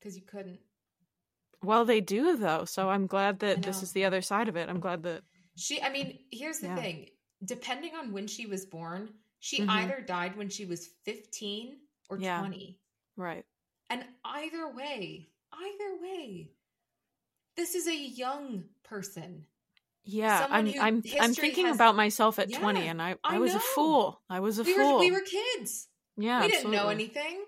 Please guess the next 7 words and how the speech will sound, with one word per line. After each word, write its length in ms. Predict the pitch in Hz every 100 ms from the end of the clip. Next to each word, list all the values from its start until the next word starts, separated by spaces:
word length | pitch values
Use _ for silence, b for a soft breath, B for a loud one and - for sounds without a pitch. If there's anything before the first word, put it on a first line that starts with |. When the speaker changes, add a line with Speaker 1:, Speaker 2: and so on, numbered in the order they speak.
| - _ _ _ _ - 220
Speaker 1:
anything. 260 | - 220
Speaker 2:
<laughs> 0 | - B B B -
No, 520 | 196 190 220 196 156 _ _ -
there's 180 | 208
evidence 460 | 208 220 214 196 180
of 100 | 170
that. 220 | 165 160